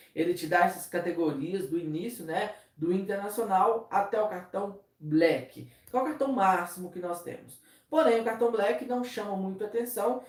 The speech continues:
se for comparado com os demais Blacks aí, que ele é um pouco mais limitado, tá? Mas o cashback do original é muito bom,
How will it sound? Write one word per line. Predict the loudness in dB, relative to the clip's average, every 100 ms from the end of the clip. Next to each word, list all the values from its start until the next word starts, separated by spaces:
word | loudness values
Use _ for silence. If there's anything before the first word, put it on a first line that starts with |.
| -18
se | -4 -4
for | 4 4 4
comparado | -2 0 2 0 -2
com | -4 -4
os | -2
demais | -2 -2 -2 -2 -6
Blacks | -2 0 2 -2 -4
aí, | -4 -4
que | -2
ele | -2
é | -2
um |
pouco | -2 -4 -4
mais | -2 0 0 -4 -18 _ -6
limitado, | -4 2 2 2 -2 -12 -4 -4 -4 -6 -10 -14 _ _ _
tá? | 4 6 4 -4 -10
Mas | 4 4 4
o |
cashback | 2 2 2 2 2 2 0
do | -2
original | -2 -4 -2 0
é | 0
muito | -4 -8
bom, | -2 0 -2